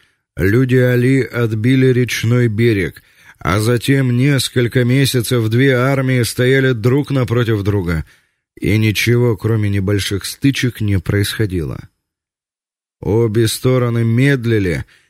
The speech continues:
и искали способ победить без кровопролития, поскольку каждая боялась потерять свой религиозный авторитет, пролив кровь мусульман.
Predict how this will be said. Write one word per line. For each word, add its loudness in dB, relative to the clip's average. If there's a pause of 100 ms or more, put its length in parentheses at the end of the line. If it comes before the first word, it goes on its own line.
(140)
и 2
искали 0
способ -4
победить 0
без 0
кровопролития, -4 (920)
поскольку -6
каждая -4
боялась -4 (420)
потерять -2
свой -2
религиозный -2
авторитет, -4 (440)
пролив -2
кровь -4
мусульман. -4